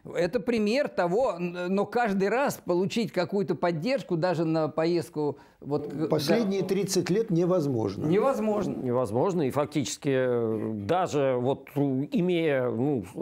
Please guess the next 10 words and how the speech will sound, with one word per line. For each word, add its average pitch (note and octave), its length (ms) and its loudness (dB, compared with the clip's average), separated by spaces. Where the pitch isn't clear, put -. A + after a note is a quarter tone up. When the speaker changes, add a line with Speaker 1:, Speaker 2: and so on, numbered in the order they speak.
Speaker 3:
официальный D#3+ 520 0
статус, D3+ 520 -2
являясь C#3+ 420 0
официальным D3 560 0
членом C#3+ 360 -2
Вс-, B2 360 -4
Всемирной C#3 380 -2
Федерации C3 460 -2
научных C3 360 -2
работников, C3+ 640 0